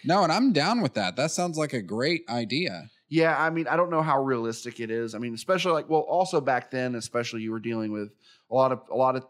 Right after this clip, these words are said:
Speaker 2: cases were, like, avoidable because it was mental health, and they, you
Speaker 1: Mm.
Speaker 2: know, it was just not recognizing it for what it was. Like, "This is Crazy Larry. He stabs people." It's like, no, he's got a severe mental issue that needs to
Speaker 1: Mm-hmm.
Speaker 2: be, like,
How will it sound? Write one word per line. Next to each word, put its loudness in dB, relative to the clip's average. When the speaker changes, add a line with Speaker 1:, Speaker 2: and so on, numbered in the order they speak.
Speaker 2:
cases -6
were, -6
like, -6
avoidable -4
because -12
it -8
was -12
mental -8
health, -14
and -14
they, -8
you -4
Speaker 1:
Mm. -8
Speaker 2:
know, -12
it -8
was -8
just -14
not 0
recognizing -8
it -14
for -12
what -10
it -12
was. -10
Like, -16
"This -4
is -8
Crazy -4
Larry. 2
He -8
stabs -2
people." -4
It's -8
like, -10
no, -4
he's -8
got -4
a -6
severe -10
mental -10
issue -14
that -12
needs -2
to -4
Speaker 1:
Mm-hmm. -8
Speaker 2:
be, -10
like, -10